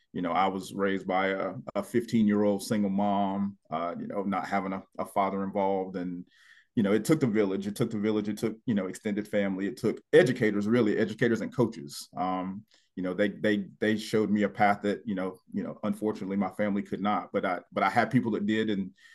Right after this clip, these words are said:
and people that believed in me. And I feel like I owe the world a debt in, in returning the favor and paying it forward and trying to take our kids,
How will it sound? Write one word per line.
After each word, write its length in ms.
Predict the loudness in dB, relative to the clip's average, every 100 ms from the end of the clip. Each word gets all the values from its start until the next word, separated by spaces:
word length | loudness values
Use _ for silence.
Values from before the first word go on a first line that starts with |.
| _ _
and 160 | -6 -2
people 240 | -2 -2
that 180 | -4 -2
believed 320 | -2 0 0
in 120 | 2
me. 280 | 2 2 0
And 180 | 0 -4 -4
I 80 |
feel 240 | -4 -4 -2
like 180 | -2 0
I 300 | 0 0 -4 -16 _ _ -2
owe 160 | 0
the 100 | 0
world 380 | 0 0 2 2
a 60 | 0
debt 400 | 0 2 2 2
in, 400 | 0 2 0 -4 -14 _ _ _
in 140 | -2
returning 340 | -2 0 0 0
the 60 |
favor 400 | 2 2 2 2
and 80 | -2
paying 240 | 0 2 2
it 100 | 0
forward 380 | 0 2 0
and 160 | 0 -2
trying 180 | 0 0
to 60 |
take 240 | 0 -2 2
our 100 | 0
kids, 720 | 0 2 2 0 -4 -10